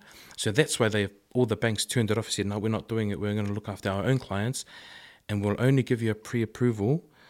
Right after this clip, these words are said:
at ten percent if you come with a sales and purchase agreement with an offer." So it's a live deal. So then they know, "Okay, we're gonna approve it at your ten percent,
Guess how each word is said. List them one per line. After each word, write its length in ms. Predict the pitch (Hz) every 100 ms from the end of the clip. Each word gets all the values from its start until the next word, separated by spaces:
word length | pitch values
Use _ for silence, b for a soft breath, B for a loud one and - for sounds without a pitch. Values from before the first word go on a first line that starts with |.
| b b
at 160 | - 98
ten 200 | - 110
percent 420 | 98 - 113 98
if 220 | 95 - _ _
you 160 | - 101
come 300 | - - 107
with 140 | 104
a 40 | 90
sales 360 | - 104 98
and 100 | 92
purchase 380 | - 107 - -
agreement 440 | 104 - 95 92 - _ _ _ -
with 200 | - 98
an 60 | -
offer." 340 | - - 82 82
So 200 | - 98
it's 120 | 98
a 40 | 98
live 360 | 98 107 101
deal. 280 | - 131 202 b b
So 160 | - 101
then 280 | 104 143
they 160 | 123 107
know, 400 | 107 123 107 165 - B B
"Okay, 380 | - 101 104 101 - -
we're 120 | 98
gonna 260 | 101 104 101 104 -
approve 360 | 107 - 147 127
it 60 |
at 280 | 110 - -
your 140 | 113 104
ten 180 | -
percent, 400 | 117 - - 165